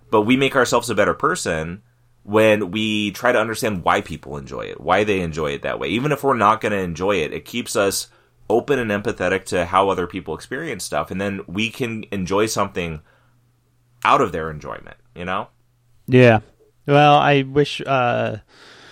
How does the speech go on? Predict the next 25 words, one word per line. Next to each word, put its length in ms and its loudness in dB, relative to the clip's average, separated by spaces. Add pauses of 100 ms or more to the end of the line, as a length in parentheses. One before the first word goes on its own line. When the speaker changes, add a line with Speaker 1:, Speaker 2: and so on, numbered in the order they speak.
(640)
Speaker 2:
more 180 2
people 280 2
on 160 2
the 180 -2
internet 480 -2 (120)
would 200 -2
take 220 -2
that 180 -6
to 100 -6
heart. 320 -8 (600)
Speaker 1:
Yeah. 200 2
Speaker 2:
I 220 4
think 320 0
we 140 6
could 180 0
probably 760 2
sit 240 -6
here 160 0
and 140 -4
talk 220 0
about 580 -4
dozens 400 0
of 120 -4
examples 640 -4
of, 500 -6